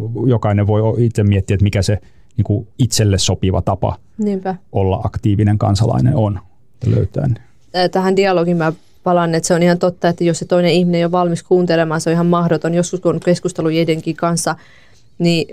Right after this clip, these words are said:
Speaker 2: ää, va-, jos mä kirjoitan, että vaikka taivas on sininen, ne ei lue sitä, mitä sä kirjoitat, vaan ne tulee kertomaan sulle, että joo, tuolla on paljon autoja. Silleen tiedätkö,
Speaker 1: Mm,
Speaker 2: että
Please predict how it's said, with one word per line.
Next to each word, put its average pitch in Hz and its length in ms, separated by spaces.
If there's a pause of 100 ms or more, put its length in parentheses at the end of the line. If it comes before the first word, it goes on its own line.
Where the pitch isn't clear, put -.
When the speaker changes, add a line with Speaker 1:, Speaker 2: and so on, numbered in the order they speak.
Speaker 2:
ää, 85 120 (180)
va-, 214 120 (360)
jos 214 180
mä 214 80
kirjoitan, 170 540
että 156 260
vaikka 165 220
taivas 180 440
on 165 80
sininen, 156 520 (100)
ne 175 80
ei 185 140
lue 208 260
sitä, 170 280
mitä 160 280
sä 170 240
kirjoitat, 165 520
vaan 170 120
ne 175 60
tulee 180 220
kertomaan 160 540
sulle, 160 240
että 156 140
joo, 226 180
tuolla 214 240
on 185 180
paljon 180 220
autoja. 170 360
Silleen 196 280
tiedätkö, 107 280
Speaker 1:
Mm, 90 60
Speaker 2:
että 180 140